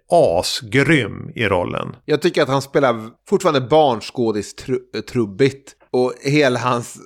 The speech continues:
Speaker 2: aggression och allting. Och det är lite kul att de beger sig ut att han är klädd liksom i militärkläder. Det finns ju
Speaker 1: Ja.
Speaker 2: någonting i det. Och det han håller kvar vid kring sin pappa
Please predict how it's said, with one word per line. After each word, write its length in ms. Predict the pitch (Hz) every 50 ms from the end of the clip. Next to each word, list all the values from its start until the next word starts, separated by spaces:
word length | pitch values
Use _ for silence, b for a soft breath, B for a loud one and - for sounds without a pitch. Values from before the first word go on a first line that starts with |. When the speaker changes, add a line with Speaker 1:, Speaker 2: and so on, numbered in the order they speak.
| - _ _ _ -
Speaker 2:
aggression 920 | 131 131 120 113 123 127 - - - 143 143 127 113 113 110 110 107 98 78 69 - - _ _ _ _ _ _ _ -
och 160 | 131 131 127
allting. 600 | 120 120 117 - - - 120 113 110 110 110 117
Och 360 | 131 120 120 117 113 113 104 B B B B
det 120 | 135 147
är 40 | 156
lite 400 | 165 190 214 190 165 - - 185
kul 180 | 185 214 190 165
att 100 | 147 139
de 140 | 139 135
beger 180 | 135 135 135 120
sig 180 | - - - 135
ut 200 | 135 123 117 -
att 120 | 117 -
han 340 | - 117 127 127 120 117 113
är 60 | 113
klädd 300 | - - 123 113 110 107
liksom 440 | 107 107 - - 107 104 101 98 71 64 _ _ 60 62 - _ _ _ _ _
i 80 | - 131
militärkläder. 800 | 120 120 110 107 - 135 123 110 95 - - 117 104 104 113 131
Det 60 | 135
finns 180 | 139 165 139 139
ju 40 | 151
Speaker 1:
Ja. 120 | 139 135
Speaker 2:
någonting 440 | 175 170 165 151 - - 139 127 127
i 40 | 120
det. 220 | 120 117 110 110
Och 220 | 113 113 113 B B B B B B -
det 80 | 139
han 80 | 135 135
håller 140 | 139 135 131
kvar 360 | 135 - 143 147 139 135 127
vid 200 | 120 120 117 -
kring 200 | - 120 117 107
sin 160 | - 120 107
pappa 580 | - 135 120 - - _ _ - 117 117 113